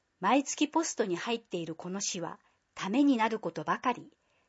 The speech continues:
と楽しそうに話していました。ふじみ野市、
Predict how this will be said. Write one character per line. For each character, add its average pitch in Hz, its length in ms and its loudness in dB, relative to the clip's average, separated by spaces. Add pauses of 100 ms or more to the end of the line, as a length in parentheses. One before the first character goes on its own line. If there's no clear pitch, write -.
(100)
と 240 80 2
楽 240 300 0
し - 80 -2
そ 339 180 6
う 320 40 8
に 202 100 0
話 185 320 -4
し - 40 -4
て - 100 -6
い 165 120 -4
ま 151 120 -10
し - 120 -6
た。 - 220 -12 (2000)
ふ - 160 -2
じ 285 160 6
み 294 120 10
野 294 140 6
市、 - 340 -2